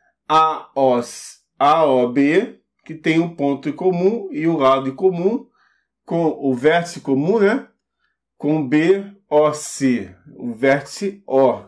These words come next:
Então, você tem, nesse caso,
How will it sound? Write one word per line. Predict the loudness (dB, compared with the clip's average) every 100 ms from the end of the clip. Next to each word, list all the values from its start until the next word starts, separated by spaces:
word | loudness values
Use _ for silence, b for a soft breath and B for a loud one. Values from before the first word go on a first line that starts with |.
| _
Então, | -6 -2
você | -2 -2 -4
tem, | -6 -2 -2 -2 -10 _ b b b b b b _ _ _ -4
nesse | -2 -2 -6 -2
caso, | 2 4 2 0 -4 -6 -12